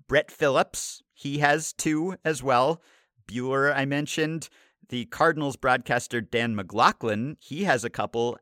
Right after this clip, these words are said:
as does Cardinal Dylan Carlson. He has two, so there are three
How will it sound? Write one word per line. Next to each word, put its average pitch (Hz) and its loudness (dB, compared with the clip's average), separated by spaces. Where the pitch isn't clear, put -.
as 143 2
does 123 0
Cardinal 110 -2
Dylan 98 -4
Carlson. 123 0
He 143 -12
has 110 -4
two, 101 -6
so 117 -4
there 101 0
are 95 -4
three 110 -6